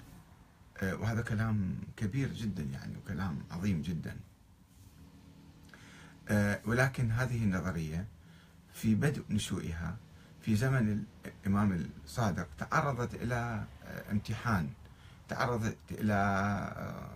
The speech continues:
يعني انتكاسة كبيرة، وذلك بسبب أن الإمام الصادق في حياته أوصى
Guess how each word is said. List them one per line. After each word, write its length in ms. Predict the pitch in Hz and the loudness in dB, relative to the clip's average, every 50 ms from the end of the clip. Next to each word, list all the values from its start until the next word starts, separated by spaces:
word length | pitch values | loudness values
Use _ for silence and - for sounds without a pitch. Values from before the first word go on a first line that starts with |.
| - - - | -14 -12 -8
يعني 560 | 95 90 85 98 98 92 90 90 90 - - 101 | -6 -4 -2 -2 0 0 -2 -2 -4 -4 -2 -2
انتكاسة 500 | 104 - 110 - - 139 135 131 - 110 | -2 -2 -2 -2 0 0 0 2 0 -2
كبيرة، 460 | - 101 82 85 87 82 80 - - - - - - - - - - - - | -2 -2 0 0 -2 -2 -2 -6 -10 -14 -18 -20 -20 -20 -20 -20 -20 -6 0
وذلك 440 | - 113 135 147 160 160 143 - 131 | 2 4 6 8 6 6 4 2 0
بسبب 440 | 120 127 127 160 143 135 151 156 - - - - - - - - - - - - - - - - | -2 0 0 0 2 2 2 0 -2 -6 -14 -20 -20 -20 -20 -20 -20 -20 -20 -20 -20 -6 0 0
أن 120 | 120 120 | 2 2
الإمام 340 | 117 98 90 117 135 156 170 | 2 2 2 4 4 6 4
الصادق 440 | 156 - - 139 123 110 110 110 107 - - - - - - - - - - - - - - - - - _ - - - - - | 4 2 0 0 0 2 0 0 -4 -6 -12 -20 -20 -20 -20 -20 -20 -20 -20 -20 -20 -20 -20 -20 -20 -20 _ -20 -20 -20 -20 -8
في 140 | - - 120 | -2 -2 0
حياته 640 | 127 - - 117 113 110 110 113 104 95 95 104 104 131 - - - - | 0 2 2 2 2 0 0 0 0 0 0 0 -2 -6 -8 -12 -4 -2
أوصى 480 | 139 151 143 135 - 143 139 139 143 | -2 -2 -2 -2 -2 0 0 0 -2